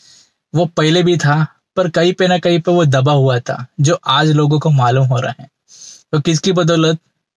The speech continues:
जो लेट एक्टर हमारे सुशांत सिंह राजपूत हैं, उनकी बदौलत।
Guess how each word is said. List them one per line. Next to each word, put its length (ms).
जो 80
लेट 360
एक्टर 300
हमारे 340
सुशांत 360
सिंह 180
राजपूत 440
हैं, 140
उनकी 200
बदौलत। 420